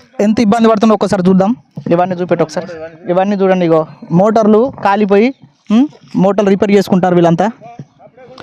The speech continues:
ఇలాంటి పరిస్థితి రావడం అనేది చాలా బాధాకరం. అధికారులు వెంటనే స్పందించి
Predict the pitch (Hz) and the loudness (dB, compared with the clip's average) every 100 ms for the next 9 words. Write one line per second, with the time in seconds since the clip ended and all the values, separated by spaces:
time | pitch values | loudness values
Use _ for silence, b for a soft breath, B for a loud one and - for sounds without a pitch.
0 | B B B B 190 254 254 240 233 294 | B B B B 0 2 2 0 0 0
1 | 254 302 240 247 254 240 240 247 247 311 | 2 2 4 2 2 2 2 4 4 2
2 | 262 - 214 226 196 220 214 208 254 - | 2 -2 0 0 0 0 2 2 0 -4
3 | - - - - 247 240 _ - B B | -4 -2 0 -2 -8 -18 _ -20 B B
4 | B B B B 202 240 285 277 285 247 | B B B B -2 0 0 0 2 2
5 | 240 262 226 240 240 240 254 285 | 2 0 0 2 2 4 4 2